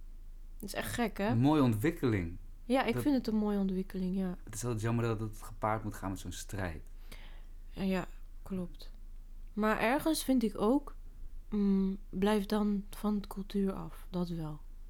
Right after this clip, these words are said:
Speaker 1: Zeg maar, ga niet al die oude monumenten en gebouwen helemaal plat gooien voor wolkenkrabbers en
Speaker 2: Nee, precies.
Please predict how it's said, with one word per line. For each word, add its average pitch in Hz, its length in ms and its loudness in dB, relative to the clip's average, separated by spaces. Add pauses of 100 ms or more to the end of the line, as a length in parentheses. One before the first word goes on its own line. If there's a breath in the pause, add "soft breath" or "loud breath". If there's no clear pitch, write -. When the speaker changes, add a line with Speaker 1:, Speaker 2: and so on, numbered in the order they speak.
Speaker 1:
Zeg - 220 -6
maar, 190 380 2 (540 loud breath)
ga 208 240 2
niet 233 360 6
al 202 340 2
die 208 260 0
oude 185 760 2
monumenten 190 640 4
en 196 80 -4
gebouwen 190 460 0
helemaal 185 320 2
plat 214 280 0
gooien 208 380 2
voor 190 420 0
wolkenkrabbers 190 920 0
en 180 260 0
Speaker 2:
Nee, 107 400 6
precies. 98 920 -2